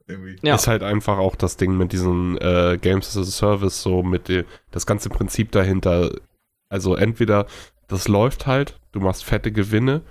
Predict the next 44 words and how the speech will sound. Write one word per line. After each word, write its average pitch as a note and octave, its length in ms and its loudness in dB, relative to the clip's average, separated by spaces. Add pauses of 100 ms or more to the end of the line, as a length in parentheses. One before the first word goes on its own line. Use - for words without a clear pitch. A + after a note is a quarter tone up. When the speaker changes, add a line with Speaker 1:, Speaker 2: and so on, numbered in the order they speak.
(120)
Speaker 3:
du G2 120 -8
g-, - 120 -12
musst A2+ 260 0
aber G#2 120 2
auch - 60 0
viel - 200 0
bezahlen, A2+ 520 0
weil F#2+ 100 2
du F#2+ 120 0
stetig F#2+ 480 -4
zum - 300 -6
Beispiel F2 300 -2
Server G2+ 300 2
am F#2 120 2
Laufen F2 320 2
hast, F2+ 300 -2
du - 20 -4
musst F2 300 -4
Teams G2 320 0
weiterhin F#2 420 2
bezahlen, F2+ 540 0
die F#2 180 0
stetig - 400 -8
weiterhin F2+ 340 -2
Content G2+ 380 0
machen, F2+ 400 -2 (360)
du F2 80 -10
brauchst F#2 480 2
Support-Stuff, - 1160 0
also F2+ 640 2
Game F#2+ 240 2
Master, F#2 460 2
aber E2+ 160 0
auch F#2 100 -2
Leute, F#2 220 0
die F#2 100 2
einfach F2+ 180 0
bloß F#2 200 -2
Tickets - 300 -4
beantworten, F#2 540 -2
all F#2+ 140 2
so G2+ 120 0
ein F#2+ 80 -2
Kram. F2+ 360 -2